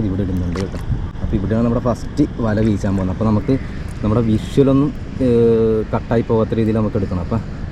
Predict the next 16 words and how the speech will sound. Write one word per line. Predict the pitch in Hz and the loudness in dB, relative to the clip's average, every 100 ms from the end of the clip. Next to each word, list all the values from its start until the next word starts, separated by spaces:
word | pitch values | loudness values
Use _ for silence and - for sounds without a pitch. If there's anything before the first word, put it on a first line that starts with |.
| - 104 | -4 0
ഒരു | 113 110 | 0 2
ഫസ്റ്റ് | 117 - 131 | -2 0 2
ക്യാമും | 123 131 131 | 2 2 0
സെക്കൻഡ് | 110 117 110 | 0 0 2
ക്യാമും | 120 117 | 2 2
വെച്ചിട്ട് | 113 113 113 | 2 0 0
എടുക്കണം. | 101 98 | 0 0
അപ്പോൾ | 107 | 0
നമുക്ക് | 107 120 120 - - - - - - - 131 | 0 0 -4 -6 -8 -8 -8 -8 -6 0 0
just | 123 - 175 | 0 -2 -4
ഇതിൽ | - 151 151 | 0 0 2
അരികിലേക്ക് | 151 127 131 143 156 | 2 2 2 0 0
ഒതുക്കി | 127 - 143 | -4 -4 -2
ആ | 127 135 | 0 0
ഒരു | 131 | 0
ഭാഗത്ത് | 123 113 | -2 -2